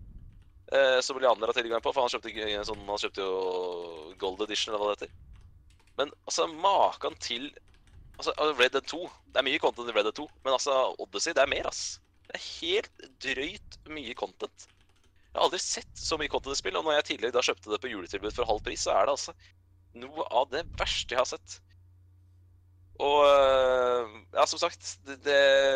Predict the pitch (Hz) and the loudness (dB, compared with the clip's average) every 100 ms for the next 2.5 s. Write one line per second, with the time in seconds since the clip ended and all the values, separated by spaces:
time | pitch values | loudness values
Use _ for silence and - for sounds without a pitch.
0 | 131 127 120 117 107 117 135 - - 151 | 2 -2 -8 -16 -18 -6 -4 -4 -4 -6
1 | 120 95 90 104 135 - 165 - - - | -2 0 4 6 4 0 -6 -8 -10 -8
2 | 135 131 123 123 104 | -6 -6 -8 -10 -12